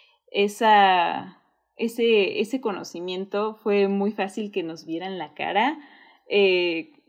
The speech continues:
y después comparar experiencias con otros creadores y decir como, "No, verdaderamente sí está muy mal la situación, o sea, sí nos estamos poniendo para que nos pisen,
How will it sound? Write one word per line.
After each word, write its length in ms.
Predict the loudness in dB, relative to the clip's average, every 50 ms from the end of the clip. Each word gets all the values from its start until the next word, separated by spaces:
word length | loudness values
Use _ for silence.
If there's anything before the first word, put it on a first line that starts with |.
| _ _ _ _ -6
y 180 | -4 -4 -2
después 360 | 0 0 -2 -2 -2 -6 -6 -4
comparar 400 | -4 -4 -2 0 0 0 0 -2
experiencias 640 | -4 -6 -8 -8 -8 -6 -6 -8 -10 -12 -14 -12
con 160 | -12 -12 -12
otros 340 | -10 -10 -12 -12 -12 -14 -14
creadores 560 | -14 -12 -10 -8 -8 -8 -8 -8 -10 -12 -14
y 40 | -16
decir 320 | -16 -16 -14 -16 -16 -16 -14
como, 200 | -14 -14 -14 -14
"No, 400 | -12 -10 -8 -6 -4 -4 -4 -2
verdaderamente 1200 | -2 -2 -2 -2 -2 -2 0 0 0 0 0 -2 -4 -4 -4 -2 -2 -2 -2 -2 -4 -6 -8 -10
sí 380 | -10 -8 -6 -6 -4 -4 -4
está 540 | -6 -4 0 2 4 6 6 6 6 4 2
muy 220 | 0 0 -2 -2 0
mal 240 | 2 4 4 4 4
la 100 | 2 0
situación, 540 | -2 -8 -8 -6 -6 -4 -2 -2 -4 -4 -4
o 40 |
sea, 180 | -2 -2 -2 -2
sí 580 | -2 -2 -4 -2 -2 -2 -2 -4 -8 -10 -12 -8
nos 240 | -4 -4 -4 -4 -4 -8
estamos 420 | -4 -2 -2 -2 -2 -2 -6 -6
poniendo 500 | -8 -6 -6 -4 -4 -4 -4 -4 -2 -2
para 220 | 0 0 0 0
que 80 | -2 -6
nos 220 | -8 -10 -12 -14
pisen, 640 | -10 _ -4 -2 -2 -2 -2 -2 -2 -2 -2 -4 -6